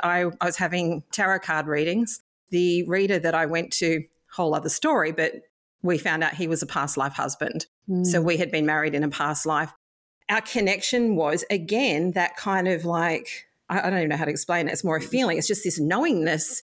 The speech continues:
Speaker 1: And he loved me and I loved him, and it was amazing. And for a period of time, he was very significant in my life. And we used to meet up for coffee or go to have coffee afterwards, and we would hold hands. So David wasn't threatened by that, because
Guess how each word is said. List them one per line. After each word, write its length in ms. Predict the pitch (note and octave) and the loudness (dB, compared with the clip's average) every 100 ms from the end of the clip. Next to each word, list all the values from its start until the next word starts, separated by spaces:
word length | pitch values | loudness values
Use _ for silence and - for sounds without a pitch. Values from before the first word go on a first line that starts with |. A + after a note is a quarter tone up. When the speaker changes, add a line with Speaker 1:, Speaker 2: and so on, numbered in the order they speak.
| _ | _
Speaker 1:
And 140 | G#3+ A3 | -4 -2
he 180 | C4 A#3 | 0 2
loved 300 | A3 G#3 G#3 | 2 0 -2
me 240 | F#3 G3 | 0 0
and 120 | F3 | 0
I 200 | G3 C4 | 0 2
loved 280 | B3 G#3+ F#3+ | 2 0 -2
him, 240 | G#3+ G3 - | -2 0 0
and 100 | F3 | -2
it 120 | - | 0
was 120 | E3 | 0
amazing. 760 | D#3+ E3+ G3+ A3+ A#3 G#3+ G3+ G3 | 0 2 2 2 2 0 0 0
And 160 | F#3 | -2
for 100 | F3+ | -4
a 40 | E3 | -6
period 440 | - F#3 F#3 F3+ | -2 0 2 0
of 100 | E3+ | -2
time, 400 | - F3+ F3 E3+ - _ _ | -2 0 0 -2 -6 _ _
he 160 | - G3+ | -2 0
was 160 | E3+ | 0
very 280 | D#3+ F3 F#3 | 0 0 2
significant 800 | F3+ - E3 E3 E3+ F3+ D#3+ - - | 0 -2 -2 -2 -2 -2 -4 -4 -2
in 220 | E3+ D#3 | 0 0
my 180 | D#3 A3+ | 0 0
life. 400 | D#3 - F#3 - _ _ _ _ - | 0 -2 -6 -12 _ _ _ _ -2
And 200 | G3+ G3+ | 0 2
we 80 | A#3+ | 2
used 300 | B3 A#3+ A#3+ | 2 0 2
to 420 | G#3+ G#3 G3 E3+ | 2 4 2 0
meet 240 | F#3 G3 | 0 2
up 140 | F#3+ - | 0 -2
for 80 | - | -4
coffee 420 | A3 G#3+ D3 D3+ | -4 -2 -4 -2
or 100 | E3+ | 0
go 200 | F#3 F#3 | 0 0
to 180 | - F#3+ | -2 -2
have 140 | F3 | -2
coffee 280 | G#3 F#3 E3 | -4 -2 0
afterwards, 420 | E3+ - E3 D#3 | 0 0 -2 0
and 60 | F3 | 0
we 100 | E3+ | 0
would 100 | E3 | 0
hold 240 | F3+ D#3+ | -2 -2
hands. 540 | E3+ F#3 D3+ - - - _ _ _ - | -2 -2 -4 -2 -4 -4 _ _ _ -2
So 160 | A3 | 0
David 420 | G3 A3 D4+ E4 | 2 2 2 0
wasn't 340 | F#3 A3+ D4+ A3+ | 2 2 2 0
threatened 320 | F3 - D3+ | -2 -2 0
by 140 | C#3+ | 0
that, 360 | C#3+ - - - | 0 -4 -6 -8
because 720 | F3 - F#3 E3+ E3 - - | -6 0 2 4 2 2 -2